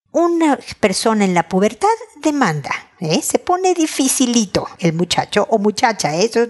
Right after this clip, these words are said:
no me importa otros aspectos de su personalidad que tenga. Y por lo tanto, la pila de ustedes se agota más rápido. Y por lo tanto, hay menos paciencia y menos tolerancia y, eh, ganas de salir volando por la ventana. Por lo que su bienestar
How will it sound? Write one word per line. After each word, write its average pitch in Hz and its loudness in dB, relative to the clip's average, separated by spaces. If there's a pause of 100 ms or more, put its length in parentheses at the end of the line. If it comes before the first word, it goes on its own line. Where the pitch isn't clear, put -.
(160)
no 233 2
me 254 0
importa 233 0 (120)
otros 226 2
aspectos 202 0
de 175 -2
su 160 -8
personalidad 160 0
que 175 0
tenga. 151 -6 (140)
Y 208 0
por 202 -2
lo 202 0
tanto, 294 0
la 214 -2
pila 190 -2
de 226 0
ustedes 190 -2 (140)
se 240 4
agota 202 4
más 165 0
rápido. - -6 (440)
Y 175 -2
por 156 -2
lo 160 -6
tanto, 185 2
hay 151 0
menos 156 0
paciencia - 0 (160)
y 160 -4
menos 156 -2
tolerancia 190 0
y, 196 -2
eh, 214 2
ganas 196 0
de 175 -4
salir 180 0
volando 180 0
por 156 0
la 147 -4
ventana. - -12 (180)
Por 175 0
lo 175 0
que 185 -2
su 175 -4
bienestar 165 -2